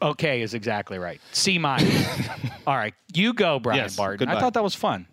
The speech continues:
Speaker 1: Th-, thanks
Speaker 2: Yeah.
Speaker 1: for stopping in.
Speaker 2: Yeah, this
Speaker 1: We'll,
Speaker 2: isn't,
Speaker 1: we'll, we'll, uh,
Speaker 2: this isn't
Speaker 1: keep
Speaker 2: my
Speaker 1: it with
Speaker 2: best
Speaker 1: you
Speaker 2: format,
Speaker 1: later.
Speaker 2: but, you know,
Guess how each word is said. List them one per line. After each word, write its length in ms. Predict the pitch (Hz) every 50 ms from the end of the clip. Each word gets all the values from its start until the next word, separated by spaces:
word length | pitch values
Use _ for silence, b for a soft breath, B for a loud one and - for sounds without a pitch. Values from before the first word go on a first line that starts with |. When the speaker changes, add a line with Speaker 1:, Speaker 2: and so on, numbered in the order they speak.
| _ -
Speaker 1:
Th-, 100 | - 143
thanks 200 | 180 190 208 180
Speaker 2:
Yeah. 80 | 135
Speaker 1:
for 60 | 95 87
stopping 420 | - - 190 190 180 - 170 170
in. 160 | 180 135 82 -
Speaker 2:
Yeah, 200 | - 131 82 85
this 180 | 90 113 113 -
Speaker 1:
We'll, 120 | 156 180
Speaker 2:
isn't, 120 | 175 175
Speaker 1:
we'll, 220 | 180 190 196 196 196
we'll, 280 | 202 190 190 190 185
uh, 140 | 180 180 175
Speaker 2:
this 80 | 175 170
isn't 60 | 175
Speaker 1:
keep 60 | 196
Speaker 2:
my 60 | 147
Speaker 1:
it 40 | 143
with 40 | 131 135 -
Speaker 2:
best 80 | 180 175
Speaker 1:
you 100 | 180 170
Speaker 2:
format, 220 | 143 123 - 104
Speaker 1:
later. 120 | 101 98 -
Speaker 2:
but, 140 | - 98 - _ -
you 120 | - 151
know, 160 | 95 82 87